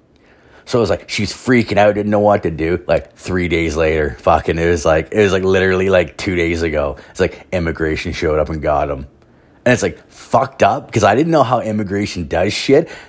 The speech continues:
Dude, they, like, grab you and they drive you right to the fucking first international airport they can, and they send you on the first thing fucking smoking back to fucking sand fucking land. Like, no, you can't,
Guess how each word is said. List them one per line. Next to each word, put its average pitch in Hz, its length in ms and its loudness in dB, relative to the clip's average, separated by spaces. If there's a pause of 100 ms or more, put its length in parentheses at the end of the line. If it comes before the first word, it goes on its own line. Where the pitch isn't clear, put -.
Dude, 127 160 4
they, 113 120 6
like, 175 220 4
grab 92 400 2
you 180 320 -2
and 104 140 0
they 127 100 0
drive 131 340 0
you 87 160 -4
right 87 440 2
to 117 100 0
the 95 80 -2
fucking 95 480 -2
first 107 340 -4
international 104 600 -2
airport 95 460 -4
they 95 100 -4
can, 92 420 -4 (220)
and 95 160 -2
they 110 100 0
send 135 320 -2
you 131 120 6
on 104 80 0
the 80 120 -2
first - 460 -2
thing 110 200 0
fucking 104 360 0
smoking 101 500 -2
back 87 280 2
to - 60 -6
fucking 87 580 -2 (340)
sand 98 800 -2
fucking 82 320 0
land. 76 480 -6 (280)
Like, 104 300 0 (260)
no, 123 400 4
you 104 120 -4
can't, 113 300 -2